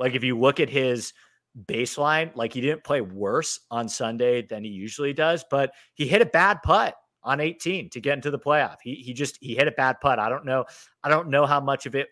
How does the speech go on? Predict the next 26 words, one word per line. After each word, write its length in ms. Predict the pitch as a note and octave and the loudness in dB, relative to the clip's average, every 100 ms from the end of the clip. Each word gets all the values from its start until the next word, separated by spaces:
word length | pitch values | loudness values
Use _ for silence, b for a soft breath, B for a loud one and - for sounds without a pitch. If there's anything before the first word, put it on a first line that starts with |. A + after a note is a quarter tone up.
| - | -8
i-, 100 | C3 - | -8 -8
in 140 | B2 | -6
my 220 | B2 C#3+ | -2 0
opinion, 420 | E3+ E3 F3 F3 | 0 -2 -6 -4
it 140 | D#3 A#2 | -4 -4
was 180 | A2+ A#2 | -8 -4
more 240 | A#2+ B2+ | 0 0
of 80 | A2+ | -2
a 40 | |
bad 360 | F#2 A2+ G#2+ G2 | -4 -4 -4 -6
read 360 | G2 B2+ E3+ B2 | -8 -6 -6 -6
than 120 | A#2 | -8
a 20 | |
bad 280 | F#2+ G#2 G2+ | -6 -6 -6
stroke. 540 | - - G2+ A#2+ F#3 _ B B B | -10 -10 -2 -2 -2 _ B B B
But 220 | - B2 A#2+ | -2 0 4
either 280 | C#3+ C3+ | 4 4
way, 280 | B2+ C3 B2+ | 2 4 4
it's 160 | A2 - | 0 -2
irrelevant 520 | A#2 C#3+ A2+ F#2 F2+ | 0 2 0 -4 -14
'cause 140 | - | -14
he 100 | G2 | -6
hit 140 | A2 C3+ | -2 -2
a 40 | |
bad 300 | C3 A#2+ A#2+ | 0 0 -2
putt 340 | - G2 G#2 | -4 -6 -4